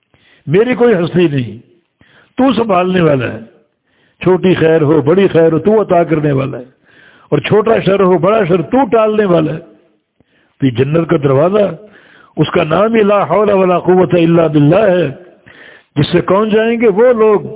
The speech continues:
جنہوں نے بڑے فہم کے ساتھ، عقیدے کی گہرائی کے ساتھ اور توحید کے علم کے ساتھ اور معرفت کے ساتھ کثرت سے یہ ذکر کیا ہو، "لا حول ولا قوت الا باللہ"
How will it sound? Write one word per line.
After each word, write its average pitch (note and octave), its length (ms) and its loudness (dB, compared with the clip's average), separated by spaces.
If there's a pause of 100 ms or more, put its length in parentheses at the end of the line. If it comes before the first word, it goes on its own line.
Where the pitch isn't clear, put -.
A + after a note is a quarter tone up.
(600)
جنہوں E3+ 200 0
نے E3 100 -2
بڑے E3+ 280 0 (100)
فہم A3 300 -2
کے F3+ 120 0
ساتھ، D3+ 460 -2 (960)
عقیدے G3 420 0
کی F#3 260 -2
گہرائی F3+ 340 0
کے A3 120 0 (120)
ساتھ F3+ 220 0 (840)
اور E3+ 200 -4
توحید F3+ 800 -2 (1200)
کے F3+ 140 0
علم B3+ 300 0
کے G#3+ 120 0
ساتھ F#3+ 340 -2
اور F3 100 2
معرفت G#3+ 500 -2
کے G3 160 0
ساتھ D3+ 300 0 (680)
کثرت A#3 360 -2
سے F#3+ 180 2
یہ F#3 40 4
ذکر E3+ 360 0
کیا D3+ 260 0
ہو، C#3 200 0 (460)
"لا D3 200 2
حول D3+ 280 0
ولا C#3 260 2
قوت C#3+ 320 0
الا B2 260 2
باللہ" A#2 320 -2